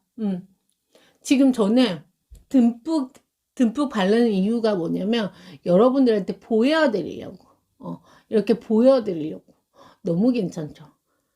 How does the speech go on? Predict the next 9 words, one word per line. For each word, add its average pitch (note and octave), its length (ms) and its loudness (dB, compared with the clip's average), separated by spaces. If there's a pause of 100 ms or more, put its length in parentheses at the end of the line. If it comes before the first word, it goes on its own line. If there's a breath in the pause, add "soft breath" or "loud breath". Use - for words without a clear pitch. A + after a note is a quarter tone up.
(760)
이거 G#3+ 760 2
목에다도 G3 720 -4
여러분 F3 600 -8
발라주시면 G#3 1080 -4 (420 loud breath)
정말 G#3 680 -2
목주름이 D#4+ 1000 -2
다 B3+ 160 -2
달아날 C4 520 0
것 - 140 -10